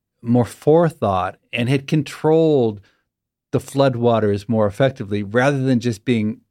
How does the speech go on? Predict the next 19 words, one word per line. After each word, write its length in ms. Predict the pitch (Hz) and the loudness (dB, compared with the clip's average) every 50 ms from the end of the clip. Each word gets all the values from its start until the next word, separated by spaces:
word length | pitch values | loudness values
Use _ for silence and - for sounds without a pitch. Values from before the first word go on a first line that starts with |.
| _ _ | _ _
swept 360 | _ - - 127 117 - - | _ -8 -4 -4 -4 -2 -2
along. 380 | 117 107 107 104 98 92 98 - _ _ _ _ _ _ _ _ _ - | -2 0 0 0 -2 -4 -6 -10 _ _ _ _ _ _ _ _ _ -8
Do 120 | - 175 | -2 0
you 100 | 214 220 | 0 0
also 400 | - - 135 156 170 170 - 233 | 0 0 0 0 2 2 2 2
have 220 | 202 220 226 214 233 | 4 2 2 2 0
that 160 | 233 220 226 | -2 -2 -2
feeling, 400 | - - 247 247 269 277 254 - | -2 -2 0 2 4 2 4 4
or 160 | - 127 139 | 4 4 4
do 80 | 151 170 | 2 0
you 60 | 170 | -2
feel 180 | - - 226 | 0 0 2
like 200 | 214 196 165 - | 2 2 2 2
you're 140 | - 180 170 | 2 2 4
in 80 | 160 156 | 4 2
exactly 540 | 135 113 107 120 135 139 135 135 - 143 127 | 0 0 2 2 2 2 2 -2 -6 -6 -4
the 80 | 120 | -2
right 240 | 113 120 107 107 104 | 0 0 -2 -2 -4
place? 400 | - - 101 95 92 92 - | -6 -6 -6 -6 -6 -10 -14